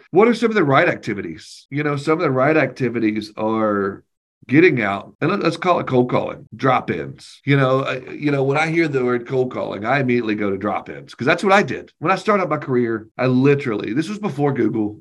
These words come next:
this was before Facebook, this was before all of that in the early two thousands, before you could just get up and Google somebody's name and figure out their, where they're at and their address, or Google somebody's business and figure out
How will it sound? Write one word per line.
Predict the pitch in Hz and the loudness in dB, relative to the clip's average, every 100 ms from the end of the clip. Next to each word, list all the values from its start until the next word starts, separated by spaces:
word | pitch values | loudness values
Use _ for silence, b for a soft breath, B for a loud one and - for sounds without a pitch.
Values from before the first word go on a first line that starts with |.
| - | -4
this | 123 | -4
was | 156 | -2
before | 147 143 139 135 | -2 -2 0 0
Facebook, | 131 107 104 - 101 - - | 2 -2 -2 -4 -4 -4 -6
this | 127 135 | -2 -2
was | 156 | -2
before | 156 147 156 127 | -4 2 4 4
all | 135 | 4
of | 110 | 2
that | 95 - | -4 -10
in | 107 | -12
the | 104 | -12
early | 120 123 135 147 | -4 0 2 2
two | 135 131 | 0 -2
thousands, | 123 101 98 82 80 | 0 -2 -4 -10 -16
before | 104 101 143 | -16 -4 4
you | 151 | 4
could | 131 | 4
just | 117 117 - | 0 -2 -4
get | 117 | 0
up | 120 117 | 0 0
and | 101 101 | -2 4
Google | 107 107 104 | 6 6 0
somebody's | 101 95 95 90 | -4 -4 -4 -2
name | 107 107 98 | -2 -2 -4
and | 90 | -4
figure | 113 101 98 | -2 0 -2
out | 90 | -4
their, | 98 95 90 85 - | -4 -4 -4 -8 -14
where | - 113 | -4 0
they're | 113 101 | 2 2
at | 101 104 | 0 -2
and | 101 | -6
their | 98 | -6
address, | 101 98 98 98 | -4 -4 -4 -4
or | 107 | -6
Google | 101 127 131 117 | 0 2 4 2
somebody's | 107 117 113 107 104 98 | 0 -4 -2 0 0 -2
business | - 120 104 104 101 104 | 0 0 0 -2 -6 -8
and | 101 | -8
figure | 117 104 104 | -6 -2 0
out | 104 104 - | 0 -2 -4